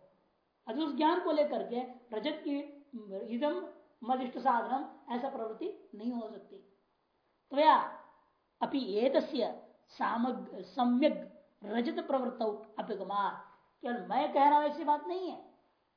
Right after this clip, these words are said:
आप भी इन चारों को कारण मानते हो। कौन चार को? कृत साध्यता, चिकीर्षा, बलदाष्ट अनुमोदिता, उपादान प्रत्यक्षता, इन चारों को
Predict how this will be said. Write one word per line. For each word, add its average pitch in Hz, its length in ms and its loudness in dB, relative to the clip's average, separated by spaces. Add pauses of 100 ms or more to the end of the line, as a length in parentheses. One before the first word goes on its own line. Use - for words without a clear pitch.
(120)
आप 240 220 2
भी 254 260 -6
इन 285 120 -4
चारों 233 320 2
को 269 80 2
कारण 262 320 -2
मानते 277 360 -6
हो। - 280 -14 (300)
कौन 240 240 -6
चार 269 300 6
को? 240 100 -2 (400)
कृत 196 160 -14
साध्यता, 220 720 -2 (680)
चिकीर्षा, 233 760 -2 (280)
बलदाष्ट 277 440 0
अनुमोदिता, 208 880 -6
उपादान 220 440 -2
प्रत्यक्षता, 202 920 -4
इन 233 160 -4
चारों 247 460 0
को 208 460 -4